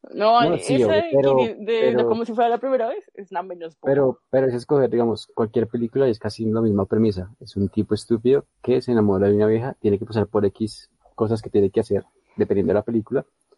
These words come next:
Speaker 2: y al final se queda con la chica. Eso no es el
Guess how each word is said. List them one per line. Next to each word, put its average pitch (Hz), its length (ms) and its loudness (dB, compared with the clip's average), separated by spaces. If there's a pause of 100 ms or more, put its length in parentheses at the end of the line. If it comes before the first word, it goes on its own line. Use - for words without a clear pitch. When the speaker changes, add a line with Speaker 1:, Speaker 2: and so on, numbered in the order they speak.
(160)
Speaker 2:
y 131 100 0
al 131 100 0
final 113 220 2
se 107 100 -8
queda 101 160 0
con 98 160 -4
la 98 60 -4
chica. - 340 -10 (1800)
Eso 127 220 0
no 139 100 2
es 131 120 -4
el 98 100 -6